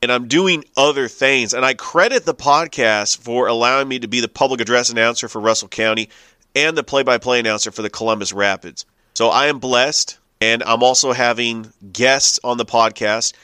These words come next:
And I have two guests next week. More are coming. I've already talked to several people that has shown interest in being a guest on my podcast. My goal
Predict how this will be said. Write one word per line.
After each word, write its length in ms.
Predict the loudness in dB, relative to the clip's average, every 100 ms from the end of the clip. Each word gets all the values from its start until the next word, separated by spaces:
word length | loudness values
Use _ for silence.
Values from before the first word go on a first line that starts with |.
| _ _ _ _
And 140 | -2 0
I 60 |
have 140 | 0 -2
two 160 | -4
guests 280 | 0 2 2
next 240 | 0 -4 -4
week. 280 | -6 -8
More 380 | -12 0 4 6
are 100 | 4
coming. 440 | 2 0 0 -4 -16 _ _
I've 140 | -2 2
already 300 | 2 2 -2
talked 320 | 2 2 0
to 80 | -2
several 280 | 0 0
people 440 | -2 -4 -4 -4 -6 _ -20 -6
that 120 | -2
has 140 | 0 0
shown 300 | 0 -2 -2
interest 500 | -2 -2 -2 -2 -2
in 100 | -4
being 180 | -4 -4
a 40 | 0
guest 320 | 2 2 0
on 60 |
my 100 | -2
podcast. 640 | 0 2 2 0 -2 -2 -4 _ _ _ _
My 340 | -2 0 2
goal 680 | -2 -2 2 4 2 0 -10